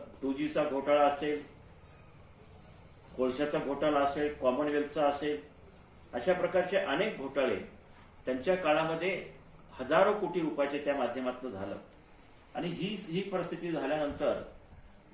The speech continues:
देशाची बदनामी फार मोठ्या प्रमाणात झाली आणि म्हणून त्या काळामध्ये देश आपल्या जगातल्या आर्थिक परिस्थितीमध्ये अकराव्या क्रमांकावर होता आणि त्या ठिकाणी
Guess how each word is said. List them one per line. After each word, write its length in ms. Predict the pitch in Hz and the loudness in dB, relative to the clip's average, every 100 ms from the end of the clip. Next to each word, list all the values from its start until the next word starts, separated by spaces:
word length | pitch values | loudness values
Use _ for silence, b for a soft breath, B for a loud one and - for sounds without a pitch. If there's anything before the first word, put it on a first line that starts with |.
| - | -10
देशाची 440 | 117 127 151 160 165 | 0 0 0 -2 -2
बदनामी 420 | 143 131 151 160 | -2 0 -2 -2
फार 200 | 147 151 | 0 0
मोठ्या 260 | 143 151 143 | 0 -4 -4
प्रमाणात 300 | 147 151 135 | -4 -4 -2
झाली 220 | 127 147 - - - - - - - | -2 -4 -10 -18 -20 -20 -20 -20 -8
आणि 120 | 127 | -6
म्हणून 260 | 165 185 190 | -2 -2 0
त्या 160 | 165 165 | 2 2
काळामध्ये 580 | - 170 175 175 185 190 | 2 0 0 2 4 4
देश 640 | 113 139 175 185 - - | 2 0 0 -2 -6 -6
आपल्या 300 | 127 131 156 | -4 -4 -6
जगातल्या 720 | 127 120 139 147 151 156 165 - - - - - - - | -4 -2 -2 -2 0 2 2 -2 -14 -20 -20 -20 -12 -6
आर्थिक 400 | 120 - 185 185 | -4 0 -2 0
परिस्थितीमध्ये 680 | 165 156 160 156 143 135 185 | -2 -2 -4 -6 -6 -6 -6
अकराव्या 480 | - - 190 196 190 | -6 -2 2 4 4
क्रमांकावर 680 | 143 127 120 117 101 98 | 2 0 0 -4 -4 -8
होता 340 | 95 92 - - - - - - - - - - - - - | -10 -10 -12 -14 -20 -20 -20 -20 -20 -20 -20 -20 -20 -20 -4
आणि 140 | 127 165 | -4 0
त्या 180 | 165 170 | 2 2
ठिकाणी 720 | 170 175 170 175 170 - | 0 0 0 0 -4 -8